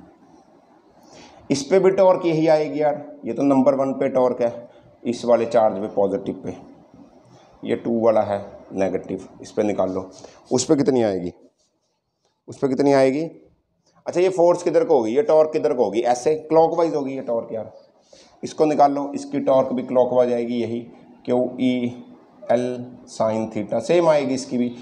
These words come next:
ये भी क्लॉकवाइज होगी। नेट टॉर्क कितनी हुई? दोनों क्लॉकवाइज है तो, तो tau वन और tau टू को ऐड कर देंगे, सही है, दोनों क्लॉकवाइज है तो ऐड कर दो। तो कैसे करोगे?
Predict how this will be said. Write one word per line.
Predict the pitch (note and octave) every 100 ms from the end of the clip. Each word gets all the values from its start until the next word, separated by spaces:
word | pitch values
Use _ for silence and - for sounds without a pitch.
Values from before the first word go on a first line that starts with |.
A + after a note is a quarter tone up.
| - -
ये | G#2+ A#2+
भी | B2+
क्लॉकवाइज | C3 C3 B2+ B2 A#2+
होगी। | A#2 G#2+ A2+ - - - - -
नेट | C#3+ F#3+ D3+ E3
टॉर्क | F3 -
कितनी | - A#2+
हुई? | G2+ F2 E2+ -
दोनों | A#2+ C#3+ D3+
क्लॉकवाइज | D#3 D3+ D3+ D#3
है | D3+
तो, | D3
तो | C#3 B2+
tau | D3+ C3+ C3+ C#3
वन | C#3+
और | C#3+ C#3+ C#3
tau | C#3+ C3 C3+
टू | C#3+ C3+
को | C#3+ F#3+ - - - - _ -
ऐड | E3 E3
कर | D#3
देंगे, | B2+ C3 B2+ A#2+ - - - - - - - - - - - - -
सही | - G3 A#3+
है, | - - - - -
दोनों | A2 A#2 C#3
क्लॉकवाइज | E3+ F3 F#3 F#3+
है | F#3+ - - - - - -
तो | E3
ऐड | F3+
कर | E3+ D3
दो। | C#3+
तो | C#3+
कैसे | D3+ D3+ C#3+
करोगे? | D3+ D#3+ D#3+